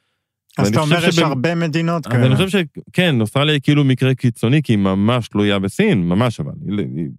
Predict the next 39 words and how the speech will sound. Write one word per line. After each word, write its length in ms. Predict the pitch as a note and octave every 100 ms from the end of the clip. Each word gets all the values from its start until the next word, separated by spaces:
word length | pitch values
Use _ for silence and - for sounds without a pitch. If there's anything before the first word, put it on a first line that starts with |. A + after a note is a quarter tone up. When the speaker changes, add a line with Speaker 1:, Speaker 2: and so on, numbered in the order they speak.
| -
Speaker 2:
עם 120 | G#2
סין 240 | - E3
במיתון, 340 | D3+ B2 A2+ D#3+
אוסטרליה 280 | - A2+ G2+
במיתון, 340 | E2+ D#2+ E2
זה 100 | F2+
בכלל 240 | E2 A2
לא 60 | G2
שאלה. 320 | - G#2+ D#3+ B2+ _ _ _ _ _ _
אבל 200 | - G2+
בסוף, 300 | G2+ A#2 F#4 - _ _ -
רוב 280 | D#3 D#4 E4+
המדינות 580 | A#3 D3+ D3+ A3 G3 - - -
בעולם 600 | A2 A#2+ A#2+ C#3+ G3 G3+ D3
תלויות 480 | - B2 C3 E3+ D3 _ - -
במידה 320 | A2 A#2 A#2+
מסוימת 280 | B2 B2 A2+
בסין, 300 | B2+ A#3+ F#3+
גם 180 | A#2+ D3 -
פה 140 | C#3
בישראל. 600 | C#3 D#3+ - A3 C4 G#2 D#2
Speaker 1:
בערך, 260 | C3+ F3
יש 160 | C#3+ B2
לנו 180 | D#3 D#3
נמל. 400 | D#3+ D3+ A3 G#3 F2 - _
Speaker 2:
יש 80 |
לנו 180 | C3+ C#3
נמל, 440 | C#3 C#3+ B2+ G#2+ G#2
ויש 180 | A2+ B2+
לנו 200 | C3+ C3
פועלים 420 | D3 C#3+ C3 A#2
סינים 300 | - A2 G2+
שמגיעים 460 | F#2 G2+ F#2+ F#2+
Speaker 1:
כן. 60 | F#2+
Speaker 2:
לפה, 360 | F#2+ - G2 F#2
ויש 320 | G2+ A2 A#2+
לנו, 380 | C3+ C3+ C3+ C3+ -
אה, 60 | B2 A#2+ A#2+ A#2+ A#2+
אה, 200 | G#2+ A#2